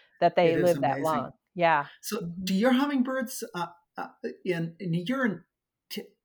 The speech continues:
Speaker 1: Tennessee.
Speaker 2: Tennessee, do your hummingbirds come across the Gulf or do they not?
Speaker 1: They do. They
Speaker 2: They
Speaker 1: do.
Speaker 2: do.
Speaker 1: They come across the Gulf and land on the coast,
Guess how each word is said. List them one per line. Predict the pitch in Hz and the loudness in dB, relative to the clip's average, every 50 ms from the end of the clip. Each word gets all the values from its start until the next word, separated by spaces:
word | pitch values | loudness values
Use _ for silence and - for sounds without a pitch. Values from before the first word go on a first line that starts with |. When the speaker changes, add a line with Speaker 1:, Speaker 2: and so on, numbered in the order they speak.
| _ _ _ | _ _ _
Speaker 1:
Tennessee. | - 247 226 214 202 - - 170 127 - - - - - - _ _ _ | 8 8 8 8 6 2 0 0 0 -2 -6 -14 -18 -20 -20 _ _ _
Speaker 2:
Tennessee, | - - 214 226 240 240 - - 143 135 151 - - - - - - _ - | -2 0 2 2 2 0 -2 -4 -6 -6 -8 -12 -16 -20 -20 -20 -12 _ -6
do | 190 | -2
your | 180 226 247 | 2 4 4
hummingbirds | 247 302 311 302 269 - 285 285 277 - | 4 4 2 -2 -2 -2 -2 -4 -6 -6
come | - - - 247 240 | -8 -2 -2 -2 -2
across | 240 - - 240 233 240 240 - | -2 -4 -6 -6 -4 -4 -4 -4
the | 247 | -4
Gulf | 220 - 214 220 254 277 - - | -4 -2 -2 -2 -2 -4 -4 -6
or | 196 175 | -8 -6
do | - - 170 | -6 -8 -6
they | - 165 151 143 | -4 -4 -4 -4
not? | 139 139 123 113 - - - _ _ _ _ _ _ _ | -4 -6 -6 -8 -12 -16 -20 _ _ _ _ _ _ _
Speaker 1:
They | 202 214 | 6 6
do. | 190 202 233 214 151 - - - _ _ _ _ _ _ _ _ _ | 10 10 10 10 10 6 0 -10 _ _ _ _ _ _ _ _ _
They | 185 185 190 | 2 4 4
Speaker 2:
They | - | 6
Speaker 1:
do. | 240 254 233 180 | 8 8 8 8
Speaker 2:
do. | 160 | 6
Speaker 1:
They | 160 170 | 2 0
come | 170 - 214 254 262 | 2 2 2 4 4
across | - - 240 220 214 - | 6 6 6 6 6 4
the | - 214 | 0 0
Gulf | 190 214 202 202 202 202 - | 6 8 10 10 10 8 6
and | 202 185 180 165 - _ - | 0 -2 -2 -6 -10 _ -2
land | 196 185 180 180 185 190 190 185 | 0 2 4 4 4 4 4 4
on | 185 185 | 4 4
the | 175 170 | 2 0
coast, | - - 214 196 190 202 214 208 - - - | -2 2 4 6 6 6 4 0 -6 -12 -10